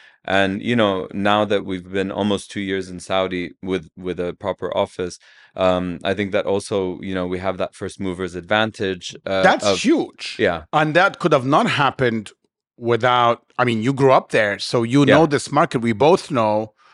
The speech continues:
Speaker 2: how difficult that market is. I
Speaker 1: Well,
Speaker 2: mean,
Speaker 1: you're married to a Saudi,
Speaker 2: I'm married
Speaker 1: so
Speaker 2: to a Saudi. I,
Speaker 1: <laughs>
Speaker 2: exactly. I know this market really well. And that's why when we're
Speaker 1: Yeah.
Speaker 2: entering now, and we talked about this earlier,
Speaker 1: Yeah.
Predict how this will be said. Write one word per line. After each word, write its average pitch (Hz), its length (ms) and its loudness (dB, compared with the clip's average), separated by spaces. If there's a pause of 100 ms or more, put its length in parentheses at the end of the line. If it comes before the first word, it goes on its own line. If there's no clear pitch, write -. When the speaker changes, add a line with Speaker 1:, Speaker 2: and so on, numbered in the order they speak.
(480)
Speaker 2:
how 123 800 2 (580)
difficult 165 640 0
that 113 140 2
market 123 380 2
is. 95 140 -8
I - 60 -10
Speaker 1:
Well, - 60 -2
Speaker 2:
mean, 104 80 2
Speaker 1:
you're 113 100 2
married 110 320 2
to 101 100 -6
a 95 40 -6
Saudi, - 180 -2
Speaker 2:
I'm 147 160 2
married 208 300 4
Speaker 1:
so 196 80 6
Speaker 2:
to 139 60 6
a 151 40 6
Saudi. 165 340 8
I, 175 140 6
Speaker 1:
<laughs> 135 140 2
Speaker 2:
exactly. 180 500 2
I 120 140 2
know 147 160 6
this 165 180 -4
market 160 280 2
really 180 180 2
well. 147 160 4
And 135 100 -2
that's 165 140 -4
why 190 80 2
when 156 200 -2
we're 202 140 2
Speaker 1:
Yeah. 196 80 0
Speaker 2:
entering 151 340 -4
now, 147 300 0
and 117 80 -6
we 135 80 -8
talked 151 200 -4
about 139 140 -4
this 123 140 -12
earlier, 226 380 -4
Speaker 1:
Yeah. 90 280 -2